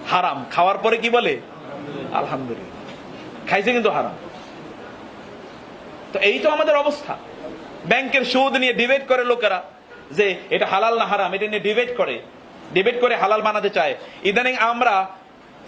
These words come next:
ফতোয়া শপিং করি। আপনারা জানেন কিনা ফতোয়া শপিং? এটা নতুন টার্ম, এই টার্মগুলো মুখস্থ করে রাখবেন। ফতোয়া শপিং, ফতোয়া শপিং মানে কি জানেন?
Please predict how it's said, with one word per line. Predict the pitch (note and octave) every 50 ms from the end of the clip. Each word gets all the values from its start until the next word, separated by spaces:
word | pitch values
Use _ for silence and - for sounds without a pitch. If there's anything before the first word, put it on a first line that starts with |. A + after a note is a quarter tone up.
| - -
ফতোয়া | A3 A3+ A#3 A#3 C#4 C#4 C4+
শপিং | B3+ - A3+ G#3+ G#3+ A#3+ A#3 A3+
করি। | G#3 G3+ F#3+
আপনারা | F#3+ F#3+ G3+ G3+
জানেন | G#3 A3 A#3 A#3
কিনা | G#3+ G#3+ F#3
ফতোয়া | F3+ F#3 F3+ G3+ G#3+ G#3+
শপিং? | G#3 G3+ G3 - A3+ B3+ C4 - - - - - - - - -
এটা | - E3+ G3+
নতুন | G3+ G#3 A3+ A3 A#3+ A#3 A3 G3 - - - - - -
টার্ম, | - G3+ G#3 G3 F#3 F#3
এই | F#3+
টার্মগুলো | F#3+ G3+ F#3+ G3 G3 G3+ G#3+ G#3
মুখস্থ | G3 G3 F#3+ G3+ G3+ G3+
করে | F#3+ F#3+
রাখবেন। | F3+ F3 D#3 C3 C3+ B2 A2+ G2+ - - - - - - - -
ফতোয়া | A#3 B3 B3 C#4+ C#4+ C4+
শপিং, | A#3+ - A3+ G3+ - - D#3+ D3+ -
ফতোয়া | G#3+ G#3+ - C#4+ C4+
শপিং | - C4+ C4 C#4 C#4 C4+
মানে | B3+ A#3 A3+
কি | G3+ G#3+
জানেন? | A#3 B3 A3+ F#3 D3